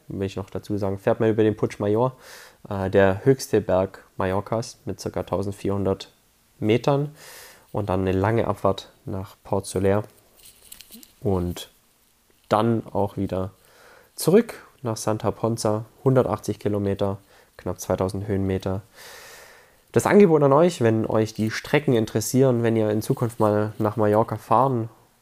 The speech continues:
oder fliegen werdet, um dort Rennrad zu fahren, bin dort jetzt ungefähr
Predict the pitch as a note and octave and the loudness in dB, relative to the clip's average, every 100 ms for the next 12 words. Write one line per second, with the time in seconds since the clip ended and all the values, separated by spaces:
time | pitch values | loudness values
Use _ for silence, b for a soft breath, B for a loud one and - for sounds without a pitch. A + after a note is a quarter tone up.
0 | _ - G2 G2 - C#3 C3 A#2+ A2 G#2 | _ -6 -4 -4 -2 0 0 0 2 2
1 | G#2+ - - - G#2+ G#2 G2+ G2 - G#2+ | 0 -2 -12 -8 -6 -2 -2 -2 -2 0
2 | C#3 C#3 A2 - A2+ G#2 G2+ G#2 G#2 - | 2 2 0 -2 -4 -2 -2 -2 -6 -10
3 | _ _ _ _ _ _ - C3+ _ _ | _ _ _ _ _ _ -20 -20 _ _
4 | - B2+ A#2 A#2 G#2+ - B2 B2+ A#2 G#2 | 2 4 4 0 -2 2 2 2 0 -2
5 | - B2 A#2 A2 A2 A2 G#2 G2 G2 | -4 -2 0 -2 -2 -2 -2 0 -2